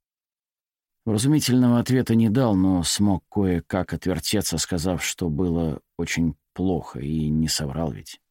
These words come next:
В тот же день я расплакался посреди урока. Это случилось внезапно, и все в классе изрядно удивились, даже я.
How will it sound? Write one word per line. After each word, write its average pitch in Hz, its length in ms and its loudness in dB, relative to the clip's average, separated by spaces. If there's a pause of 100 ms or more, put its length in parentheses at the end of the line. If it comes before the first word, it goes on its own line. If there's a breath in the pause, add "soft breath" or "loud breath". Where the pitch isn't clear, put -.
(1700)
В - 120 -20
тот 127 200 2
же 120 140 4
день 110 300 4
я 104 280 4
расплакался 87 880 -2
посреди 78 520 -2
урока. 65 640 -8 (1300)
Это 101 160 0
случилось 92 580 -2
внезапно, 90 760 2
и - 20 0
все 90 300 -2
в - 160 -10
классе 95 480 -2
изрядно 82 580 -2
удивились, 80 800 -2
даже 62 360 -10
я. 76 280 -8